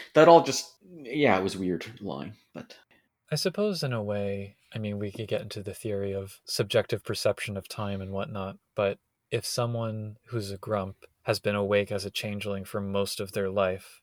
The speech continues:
Speaker 2: and that's
Speaker 1: Mm-hmm.
Speaker 2: become sort of their default perception of themselves, whereas a childling has only recently awakened, and the whole experience of being Fae still kind of feels like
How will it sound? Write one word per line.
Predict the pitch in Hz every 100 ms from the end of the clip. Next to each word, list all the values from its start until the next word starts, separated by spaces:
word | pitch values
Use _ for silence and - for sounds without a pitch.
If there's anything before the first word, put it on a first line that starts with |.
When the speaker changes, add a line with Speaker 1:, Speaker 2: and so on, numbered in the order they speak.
| -
Speaker 2:
and | 104 98
that's | 98 -
Speaker 1:
Mm-hmm. | 104 107
Speaker 2:
become | 92 107 95 98
sort | - 98
of | 98
their | 104 95
default | 104 95 101 -
perception | 104 - 98 - -
of | 92
themselves, | - 95 98 95 95 - - _ _ _ _ -
whereas | 110 98
a | 101
childling | - 107 101 101 101 95 90
has | 110
only | 104 101
recently | 95 101 - 107 98
awakened, | 95 98 92 - 92 95 -
and | 95
the | 92
whole | 87 107 95 92 - _ -
experience | 123 - 127 107 104 95 -
of | 98
being | 107 95 95
Fae | - 107 98 95
still | - 104 98
kind | 104 98
of | 95
feels | 104 95 -
like | 95 92